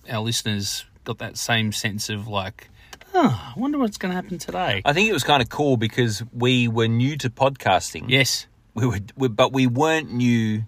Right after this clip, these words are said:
Speaker 2: to telling stories
Speaker 1: Yeah.
Speaker 2: 'cause we've always told stories to
Speaker 1: That's
Speaker 2: each
Speaker 1: right.
Speaker 2: other and came up with little characters and blah, blah, blah.
Speaker 1: And
Speaker 2: So it, c-, that
Speaker 1: yeah.
Speaker 2: part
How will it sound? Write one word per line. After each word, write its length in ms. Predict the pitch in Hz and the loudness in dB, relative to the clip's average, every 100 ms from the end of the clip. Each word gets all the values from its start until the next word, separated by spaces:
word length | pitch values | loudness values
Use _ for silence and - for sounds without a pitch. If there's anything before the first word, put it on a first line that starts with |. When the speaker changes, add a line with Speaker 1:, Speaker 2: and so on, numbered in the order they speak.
| - | -8
Speaker 2:
to 100 | 110 | -4
telling 340 | - 117 107 | 0 2 2
stories 640 | - 123 113 87 58 - - | 0 0 0 0 -6 -10 0
Speaker 1:
Yeah. 140 | 117 | 2
Speaker 2:
'cause 120 | 104 | 2
we've 180 | 120 120 | 2 2
always 340 | 135 131 110 | 4 4 2
told 220 | - 107 95 | 0 -2 -2
stories 340 | - 101 95 | -4 -4 -4
to 60 | - | -2
Speaker 1:
That's 100 | 98 | 0
Speaker 2:
each 60 | 87 | 4
Speaker 1:
right. 80 | 104 | 4
Speaker 2:
other 180 | 92 101 | 4 0
and 100 | 95 | -2
came 220 | - 104 | -2 -2
up 100 | 95 | -2
with 160 | 104 92 | -4 -10
little 200 | 95 98 | -6 -8
characters 580 | - 92 92 - 98 90 | -2 -2 -2 -6 -8 -6
and 160 | 90 | -8
blah, 120 | 90 92 | -4 -4
blah, 120 | 90 | -4
blah. 300 | 101 113 92 - - | 2 2 2 -4 -4
Speaker 1:
And 180 | 110 | 0
Speaker 2:
So 160 | 104 139 | 4 4
it, 160 | 135 - | 4 -4
c-, 80 | 160 | 2
that 140 | 165 113 | 2 2
Speaker 1:
yeah. 140 | 92 | 0
Speaker 2:
part 280 | - 131 | 4 4